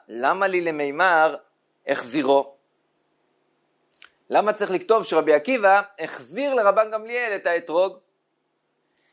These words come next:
עונה הגמרא, "מילתא אגב אורחי כמה שמלן." דרך אגב, לימדו אותנו עוד הלכה.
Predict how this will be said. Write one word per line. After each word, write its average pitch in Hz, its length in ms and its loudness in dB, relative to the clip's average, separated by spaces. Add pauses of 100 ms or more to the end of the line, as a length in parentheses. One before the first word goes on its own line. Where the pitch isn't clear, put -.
(640)
עונה 139 260 0
הגמרא, 165 380 0
"מילתא 190 680 0
אגב 165 360 2
אורחי 262 560 2
כמה 269 280 2
שמלן." 226 380 -2 (1500)
דרך 226 340 2
אגב, 254 320 6
לימדו 254 300 2
אותנו 277 280 2
עוד 262 160 4
הלכה. 233 440 2